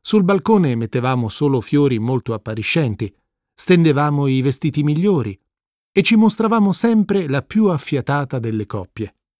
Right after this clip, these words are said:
Quando litigavamo, chiudevamo le finestre per non farci sentire e ci soffiavamo dentro tutta la rabbia che avevamo.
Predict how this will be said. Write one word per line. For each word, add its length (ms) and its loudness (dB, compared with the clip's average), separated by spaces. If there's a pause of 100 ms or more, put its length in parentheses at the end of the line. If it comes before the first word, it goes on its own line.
(920)
Quando 360 2
litigavamo, 760 0 (160)
chiudevamo 540 2
le 100 2
finestre 580 -2
per 140 -8
non 140 -2
farci 300 -4
sentire 540 0 (480)
e 120 0
ci 120 2
soffiavamo 560 4
dentro 460 2
tutta 380 -2
la 100 -2
rabbia 320 0
che 140 0
avevamo. 540 -4